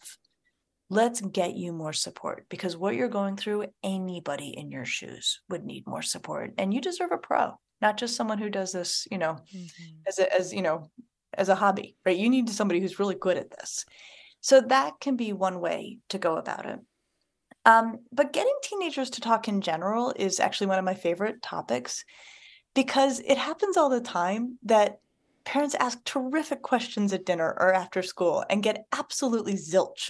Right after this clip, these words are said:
Speaker 1: back from their kid. You know, they'll say, "How was school?" And the kid says, "Oh, it's fine." "What happened?"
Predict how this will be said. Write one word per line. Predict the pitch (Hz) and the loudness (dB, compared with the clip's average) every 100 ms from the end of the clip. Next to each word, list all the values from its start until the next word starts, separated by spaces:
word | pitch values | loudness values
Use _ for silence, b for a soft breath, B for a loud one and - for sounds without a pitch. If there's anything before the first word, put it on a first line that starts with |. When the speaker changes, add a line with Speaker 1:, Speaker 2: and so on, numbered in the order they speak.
| - | 4
Speaker 1:
back | 180 175 | 6 6
from | - 180 | 2 0
their | 165 165 | -2 -2
kid. | - - - | -2 -2 -2
You | - | 0
know, | 185 170 | 2 4
they'll | 170 | 2
say, | 185 | 0
"How | 185 208 | 4 4
was | 220 | 2
school?" | - 415 370 | 4 4 4
And | 269 | 2
the | |
kid | 233 208 | -2 -2
says, | 190 190 | -4 0
"Oh, | 294 262 | 2 0
it's | 240 | 2
fine." | 160 165 170 175 B B B | 4 4 2 -4 B B B
"What | - 196 | 2 6
happened?" | 269 - 302 269 | 6 6 4 2